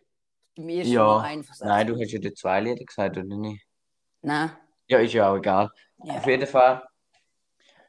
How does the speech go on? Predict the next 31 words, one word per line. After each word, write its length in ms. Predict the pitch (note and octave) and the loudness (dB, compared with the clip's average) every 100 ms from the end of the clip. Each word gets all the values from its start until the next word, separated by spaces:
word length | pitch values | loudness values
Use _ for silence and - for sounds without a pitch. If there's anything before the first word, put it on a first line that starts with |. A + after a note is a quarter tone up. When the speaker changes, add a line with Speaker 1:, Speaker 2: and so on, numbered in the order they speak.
| _ - | _ -4
Speaker 2:
genau, 260 | A#2+ A#2+ C3 | 2 4 4
Schweizer 400 | - C#3+ C#3+ B2 | 0 -6 -4 -4
Musik. 580 | B2 D3+ D#3 F3+ F#3+ - _ _ | -2 -2 -2 -2 -4 -8 _ _
Ich 80 | C3 | 0
habe 80 | C3 | 2
mich 100 | A#2+ | 4
lange 240 | B2 D#3 | 6 4
nicht 100 | D#3 | 0
können 160 | - C3+ | -2 -4
entsche-, 200 | B2+ - | -2 -4
entscheiden 640 | - A#2 - A#2+ B2+ B2+ | -2 -2 4 4 6 2
zwischen 400 | - B2 - A#2 - _ _ _ | 0 -4 -4 -8 -8 _ _ _
zwei 260 | - B2 C3 | 4 6 6
Liedern 280 | C3+ C3 | 6 2
vom 240 | B2+ A#2 A2+ | 0 0 2
Alawi. 640 | G2 G#2+ G#2+ A#2+ C3 D#3+ - | 2 4 4 4 2 -2 0
Keine 180 | A2+ | 2
Ahnung, 160 | B2 D3 | 2 0
ob 80 | - | -6
man 100 | - | -4
den 120 | D3+ D3+ | -4 -4
kennt. 320 | D3+ C#3+ F3 - _ _ _ _ _ | -4 -4 -6 -16 _ _ _ _ _
Speaker 1:
Nein, 560 | D#3 C#3+ C#3+ D3+ D#3+ D3+ | -6 -2 0 0 0 -2
nie 240 | C#3+ D3 | -2 -2
gehört. 320 | - E3 - _ _ _ _ _ _ | -4 -12 -16 _ _ _ _ _ _
Speaker 2:
Das 180 | - A2+ | -2 4
eine, 240 | G2+ C#3 | 6 6
der 160 | B2 B2 | 4 4
heißt 360 | A#2 A2 - - | 4 2 -2 0
Karim 380 | C3+ B2+ B2 | 2 2 2
Bellarabi. 800 | A2+ A2 G#2+ G#2 G#2+ C3 D3 G3+ | 2 2 2 4 4 4 2 -8